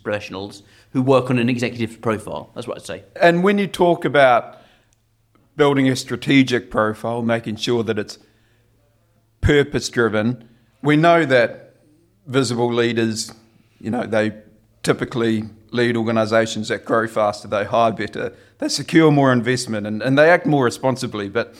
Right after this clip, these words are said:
Speaker 2: how do you measure that success? Those things are quite hard to measure. So when you're working with a client, how,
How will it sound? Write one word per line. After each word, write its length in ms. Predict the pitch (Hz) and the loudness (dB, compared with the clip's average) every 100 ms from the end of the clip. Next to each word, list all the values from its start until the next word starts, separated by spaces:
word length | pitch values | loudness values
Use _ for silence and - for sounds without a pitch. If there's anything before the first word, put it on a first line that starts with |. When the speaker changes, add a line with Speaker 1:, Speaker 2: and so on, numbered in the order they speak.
| - - _ _ _ | -20 -20 _ _ _
Speaker 2:
how 160 | - 190 | 0 4
do 80 | 208 | 6
you 80 | |
measure 360 | 185 180 185 156 | 6 6 6 4
that 240 | 143 123 | 2 0
success? 420 | - 139 - 120 - | -4 -6 -4 -4 0
Those 260 | 160 180 | 2 2
things 220 | 180 165 | 0 -4
are 40 | 135 | -2
quite 220 | 156 131 | 2 2
hard 180 | 135 131 | 2 -2
to 60 | |
measure. 360 | 117 131 131 110 | 0 0 0 -4
So 200 | - 135 | -2 -2
when 200 | 131 175 | 2 2
you're 100 | 175 | 2
working 300 | 156 165 151 | 0 0 -2
with 120 | 139 | -6
a 40 | 113 | -8
client, 380 | - 131 107 | -2 0 0
how, 220 | 139 151 | 0 -2